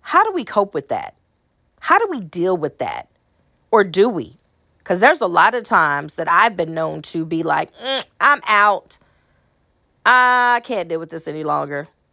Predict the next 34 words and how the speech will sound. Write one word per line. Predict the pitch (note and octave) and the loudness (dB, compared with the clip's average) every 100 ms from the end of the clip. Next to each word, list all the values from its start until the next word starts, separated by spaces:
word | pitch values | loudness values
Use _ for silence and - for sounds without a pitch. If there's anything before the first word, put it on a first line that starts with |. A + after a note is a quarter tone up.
| - | -6
I'ma | G#3+ A3 A3 G#3 F#3+ | -2 2 2 0 0
go | F3+ | 0
ahead | E3+ D#3 | 0 -2
and | D3+ | -6
check | E3 C#3+ | -6 -2
out. | C3 C3 - _ _ _ _ _ | 0 0 -4 _ _ _ _ _
You | - A#3+ A3 | -8 -4 2
have | F#3+ D#3+ | 2 2
a | |
nice | D3+ D3 D3+ | -4 -6 -4
life. | - D3 C#3+ - - | -2 -2 -4 -4 0
I'ma | A3 A#3 | 0 2
try | A3 E3 | 2 2
to, | D#3+ D3+ | 2 -8
too." | D#3 D#3 - - _ _ _ _ _ _ _ _ _ _ _ _ - | -10 -12 -12 -16 _ _ _ _ _ _ _ _ _ _ _ _ 2
I | A3 | 2
literally, | G#3+ A#3+ C4 C4+ B3 B3 G#3 | 2 4 4 4 2 0 4
I | G3+ | 4
believe, | G#3+ G3+ G#3+ G#3 | 2 -4 -2 4
have | G#3+ F#3+ | 6 6
always | G3 G#3 G#3 | 4 2 2
had | F#3+ F3+ - | 4 2 0
that | E3 E3 | 0 0
flight | - - A3+ B3+ C#4 - - - - | -4 0 4 4 2 -4 -14 -14 -6
mentality. | G3+ F#3+ G#3+ D#3+ C3+ C3 - - _ _ _ _ | -4 0 4 4 2 -8 -14 -20 _ _ _ _
And | G#3 G#3 | -4 -4
so | - G#3+ F#3 F3 F3 | -2 2 4 4 0
for | E3+ A#3+ A#3 | -2 0 0
me, | C4+ A4+ B3 F#3 F3+ - _ _ - | 0 -2 -2 -4 -6 -12 _ _ -6
it | A#3+ | -4
takes | - B3+ - | -2 -4 -2
a | - | -4
special | G3 - - G#3+ A#3 - A#3 - - | -4 -8 0 2 2 0 -2 -2 -4
individual | G#3 G3+ F#3+ F3 G3+ E3+ C#3+ C#3+ - | -4 -4 -2 0 -2 -2 -10 -12 -14